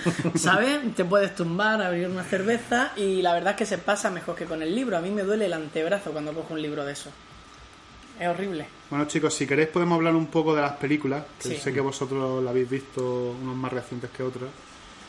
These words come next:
Speaker 1: Eh, la primera película que se hizo, la de Entrevista con el Vampiro, que la propia Anne Rice estuvo involucrada, con la dirección de, de Neil Jordan, un director así de, de renombre.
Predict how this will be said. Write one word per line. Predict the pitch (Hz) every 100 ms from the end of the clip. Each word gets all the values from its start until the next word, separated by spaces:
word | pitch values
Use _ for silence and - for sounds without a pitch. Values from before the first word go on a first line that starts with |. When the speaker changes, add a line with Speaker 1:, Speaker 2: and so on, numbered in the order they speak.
| - -
Speaker 1:
Eh, | 131 131 131
la | 127
primera | 131 143 151
película | 151 147 147
que | 139
se | - 143
hizo, | 143 147 143
la | 139
de | 139
Entrevista | 139 135 143
con |
el | 135
Vampiro, | 131 127 - 143 147 147
que |
la | 127
propia | 135 131 135
Anne | 131
Rice | 135 135 131 135 131 127
estuvo | 127 135 131 131 127 127 127 - - -
involucrada, | 123 127 127 135 151 147 151 - - - - - -
con | 139
la | 131
dirección | 131 127 127 143 139 139
de, | 135 135 135
de | 135
Neil | 131 131 131
Jordan, | 151 143 151 165 - - - - -
un | 123 123 120
director | 123 120 - 123
así | 120 -
de, | 127 123 123 120
de | 123
renombre. | 123 139 147 131 143